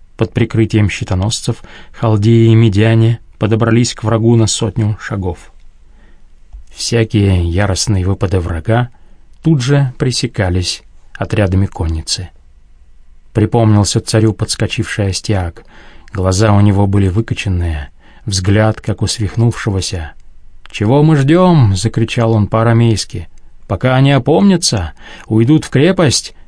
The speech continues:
пора атаковать!» «Рано!» — рявкнул Навуходоносор. «Вот когда они действительно начнут уходить в крепость!» Между тем отряды вавилонян и медийцев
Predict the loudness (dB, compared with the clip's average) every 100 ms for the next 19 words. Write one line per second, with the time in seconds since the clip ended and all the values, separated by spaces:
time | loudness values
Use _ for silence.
0 | -20 -4 -2 2 2 2 0 0 0 2
1 | 0 -4 -10 -20 -20 -20 -20 -20 -6 -2
2 | 2 4 4 4 4 4 2 0 0 2
3 | 4 4 2 0 0 2 0 -2 -6 -10
4 | -18 -20 -20 -14 -2 -2 0 0 2 2
5 | 4 4 2 0 2 0 2 2 4 4
6 | 2 0 0 0 0 -2 0 0 -2 -10
7 | -4 0 0 -2 -8 -10 -14 -20 -20 -20
8 | -20 -20 -20 _ -20 -20 -14 -8 -6 -6
9 | -4 -2 0 -2 -6 -20 -20 -20 -10 -4
10 | 0 2 2 2 2 2 2 2 2 2
11 | 0 0 -2 -4 -4 -6